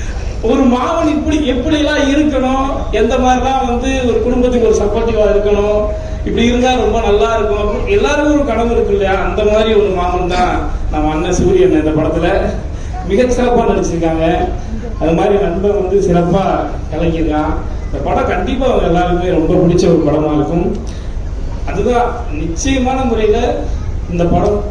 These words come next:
அஹ், கதையை கேட்டுட்டு படம் முடிச்சிட்டு டப்பிங்லாம் முடிச்சிட்டு பார்க்கும்போது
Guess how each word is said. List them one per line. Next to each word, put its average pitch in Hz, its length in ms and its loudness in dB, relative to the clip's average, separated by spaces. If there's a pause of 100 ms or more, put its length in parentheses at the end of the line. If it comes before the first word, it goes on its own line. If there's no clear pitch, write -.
அஹ், 151 420 2
கதையை 190 300 4
கேட்டுட்டு 196 640 2 (320)
படம் 190 300 0
முடிச்சிட்டு - 420 0
டப்பிங்லாம் 196 560 2
முடிச்சிட்டு - 420 0
பார்க்கும்போது - 580 0